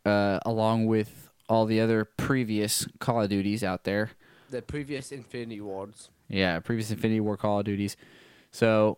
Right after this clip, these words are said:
Speaker 1: uh, only one that's Call of Duty that's not out to backwards compatibility is Black Ops two now.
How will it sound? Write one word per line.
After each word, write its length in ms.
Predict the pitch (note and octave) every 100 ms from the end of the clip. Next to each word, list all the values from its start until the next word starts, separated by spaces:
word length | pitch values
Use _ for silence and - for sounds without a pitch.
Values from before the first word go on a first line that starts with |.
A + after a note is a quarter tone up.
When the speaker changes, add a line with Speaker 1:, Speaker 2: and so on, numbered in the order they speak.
| -
Speaker 1:
uh, 260 | A#2 A2+ A2
only 240 | C3+ C#3+ D3
one 320 | C3 E3 F3+
that's 260 | C#3+ -
Call 280 | - D3 C#3+
of 60 | C#3+
Duty 160 | D3
that's 160 | D3 -
not 380 | A2+ A2+ B2 A2
out 220 | B2+ -
to 100 | A2+
backwards 380 | A#2+ A#2+ B2+ -
compatibility 800 | B2 B2 B2 B2 B2 C3 D3+ B2+
is 200 | A2 G#2+
Black 360 | A2 G#2 - C3
Ops 180 | B2+
two 180 | - D#3
now. 300 | C#3 F2 F2